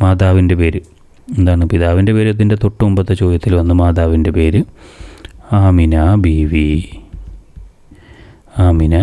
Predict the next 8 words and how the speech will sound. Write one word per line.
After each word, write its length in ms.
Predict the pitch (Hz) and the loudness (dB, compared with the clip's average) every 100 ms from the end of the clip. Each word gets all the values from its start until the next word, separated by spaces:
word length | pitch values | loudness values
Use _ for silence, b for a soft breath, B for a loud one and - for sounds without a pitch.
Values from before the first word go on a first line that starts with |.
| 131 | 2
ബീവി. 280 | 120 90 90 - - - - _ B B B B B B - | 0 0 -4 -8 -20 -20 -20 _ B B B B B B -4
അപ്പോൾ 140 | 117 117 | 0 2
എന്തായി? 340 | 92 82 82 90 - - - 107 | 2 2 0 -2 -8 -20 -10 -4
ഇതൊക്കെ 280 | 92 80 - | -2 -2 -2
ഇങ്ങനെ, 240 | 82 87 139 - B B B B B _ - - - | 0 0 -2 -4 B B B B B _ -20 -20 -6
ആ, 40 | 87 80 | -2 0
പൂർത്തിയാക്കി 520 | 92 82 80 - - 92 | 0 -2 -4 -16 -6 -2
കൊടുക്കാം. 340 | 87 78 101 | -2 -2 -2